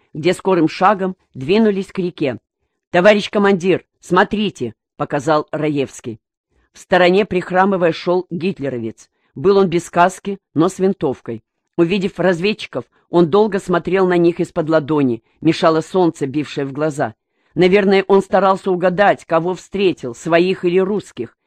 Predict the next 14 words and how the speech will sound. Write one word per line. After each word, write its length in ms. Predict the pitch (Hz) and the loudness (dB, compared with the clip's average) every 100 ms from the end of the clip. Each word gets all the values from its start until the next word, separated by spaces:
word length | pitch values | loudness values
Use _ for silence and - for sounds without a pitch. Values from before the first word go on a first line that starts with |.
| _ - | _ -2
Немцы 420 | 165 185 180 185 | 2 2 2 -2
тоже 300 | 208 214 165 | 0 0 2
носили 420 | 151 151 160 147 | 0 0 -4 -4
пятнистые 580 | - 151 165 165 - 151 | -4 -2 2 0 0 0
маскировочные 720 | 151 - 160 156 147 - 156 | -2 -2 -4 -2 -4 -2 -2
куртки 400 | - 165 135 - | -2 -6 -8 -6
и 60 | 151 | -6
штаны, 400 | - 160 165 151 | -2 0 2 0
похожие 500 | 147 143 156 135 147 | -4 -4 -6 -4 -2
на 120 | 147 | -2
халаты 420 | 151 156 147 - | -2 -2 -2 -4
разведчиков. 640 | 143 147 151 147 - - 104 _ _ _ _ _ | -8 -6 -4 -4 -8 -14 -14 _ _ _ _ _
Видимо, 500 | 139 202 190 185 180 | -2 0 2 2 0
гитлеровцем 800 | - 143 202 - 180 180 - 175 | -4 -4 -4 -2 -2 -2 -2 -2